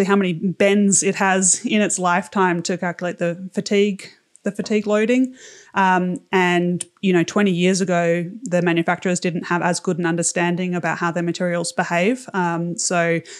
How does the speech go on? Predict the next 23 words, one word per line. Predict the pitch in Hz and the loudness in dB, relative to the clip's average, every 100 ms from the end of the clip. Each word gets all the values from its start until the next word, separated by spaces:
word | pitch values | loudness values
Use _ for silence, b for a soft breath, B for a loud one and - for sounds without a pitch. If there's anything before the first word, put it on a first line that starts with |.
| B | B
they | 180 | 0
were | |
quite | 170 175 | 2 -4
conservative | - 170 - 170 165 202 254 | -2 -2 0 -2 0 -2 0
with | 190 170 - | -2 -4 -4
their, | 175 165 160 160 165 - | -4 -2 -2 -4 -6 -10
y-, | - | -6
you | 170 160 | -4 -2
know, | 151 | -4
the, | 156 147 | -6 -8
the | 160 156 | -6 -4
values | 151 160 190 | -2 0 0
that | 196 | -2
they | - | 0
would | 170 160 | -2 -2
put | 180 | -2
into | 170 170 165 | -2 -4 -4
their | 170 | -6
calculations. | - 165 170 160 160 - 180 190 170 B B B B | -4 -4 -2 -2 -4 -4 -2 -2 -2 B B B B
And | 175 | 0
now | 175 175 170 | 2 4 4
we | 165 | 2
know | 165 165 160 | 2 0 -2